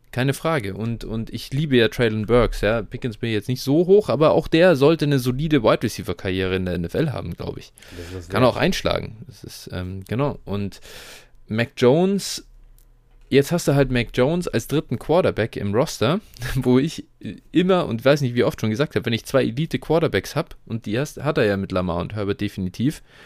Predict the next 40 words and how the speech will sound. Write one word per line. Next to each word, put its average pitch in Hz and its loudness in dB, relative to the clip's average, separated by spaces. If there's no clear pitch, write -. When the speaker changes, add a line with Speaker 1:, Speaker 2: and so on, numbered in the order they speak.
Speaker 1:
will 127 4
ich 139 4
auf - 0
keinen 147 2
Fall 101 0
einen 98 -2
Mac 98 0
Jones 135 0
als 107 0
dritten 131 -2
Quarterback, 98 2
der 107 2
recht 117 0
viel 113 0
Wert 127 2
an 104 0
sich 98 -6
hat, - -6
aber 165 2
nicht 131 2
produziert, 139 2
dich 120 -4
nicht 113 -6
weiterbringt 135 2
und 113 -2
auch 139 4
kein 127 0
so 120 -2
krasses - -6
Ceiling 107 -4
hat. - -12
Von 110 -6
dem 120 4
her 120 6
wäre 127 6
der 151 4
jetzt 131 0
halt 120 2
für 123 -2
mich 143 -2